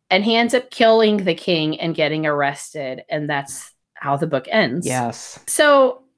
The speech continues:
Speaker 1: I feel like a lot of stuff in this book happened, but because a lot of things happened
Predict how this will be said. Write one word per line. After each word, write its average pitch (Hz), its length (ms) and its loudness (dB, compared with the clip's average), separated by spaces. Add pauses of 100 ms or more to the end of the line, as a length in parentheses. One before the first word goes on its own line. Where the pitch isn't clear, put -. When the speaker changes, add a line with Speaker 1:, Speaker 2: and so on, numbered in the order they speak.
Speaker 1:
I 277 100 2
feel 370 240 -2
like 440 160 -2
a 330 60 0
lot 185 300 2
of 214 100 -6
stuff 233 240 -6
in 233 100 0
this 180 160 -6
book - 260 -8
happened, 262 840 -8
but 226 100 4
because 294 300 0
a 403 80 2
lot 226 240 4
of 240 100 2
things 226 360 0
happened 185 680 -4